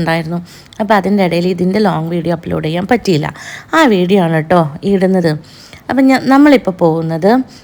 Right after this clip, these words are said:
നെല്ലുവായിലുള്ള ധന്വന്തരി ആയുർവേദ ഹോസ്പിറ്റലിലേക്കാണ്. ഈ നമ്മളെന്ന് പറയുന്നത് ആരൊക്കെയാണെന്നറിയോ? ഞാനുണ്ട്, എൻ്റെ അമ്മയും മാമയും,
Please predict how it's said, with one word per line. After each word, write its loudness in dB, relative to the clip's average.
നെല്ലുവായിലുള്ള 2
ധന്വന്തരി 0
ആയുർവേദ -4
ഹോസ്പിറ്റലിലേക്കാണ്. -4
ഈ 2
നമ്മളെന്ന് 4
പറയുന്നത് 2
ആരൊക്കെയാണെന്നറിയോ? -2
ഞാനുണ്ട്, 0
എൻ്റെ -2
അമ്മയും -2
മാമയും, 0